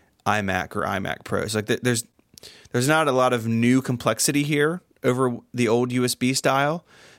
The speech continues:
But, um, for the most part, like, I've used hubs for a long time. Two and a half inch hard drives or even, like, portable S S Ds don't need external power. They're fine. And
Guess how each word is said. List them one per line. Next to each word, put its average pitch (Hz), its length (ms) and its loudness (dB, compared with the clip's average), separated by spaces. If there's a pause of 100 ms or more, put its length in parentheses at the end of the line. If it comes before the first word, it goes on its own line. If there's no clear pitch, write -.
(140)
But, 104 300 2
um, 98 400 -2 (920)
for 202 120 2
the 202 80 2
most 139 260 4
part, 113 300 0
like, 104 160 2
I've 120 140 0
used 113 140 -2
hubs 110 200 0
for 110 100 -2
a 104 60 2
long 101 160 0
time. 104 500 0 (640)
Two 147 200 2
and 156 60 2
a 147 40 2
half 127 260 -2
inch 120 240 -2 (320)
hard 113 260 0
drives 120 440 2
or 113 40 0
even, 110 220 0
like, - 160 -4
portable 113 340 0
S 110 140 -2
S 107 140 -2
Ds 101 480 -2 (500)
don't 113 220 0
need 113 100 0
external 101 320 -2
power. 92 360 -6
They're 95 100 -4
fine. 92 500 -6 (480)
And 104 500 0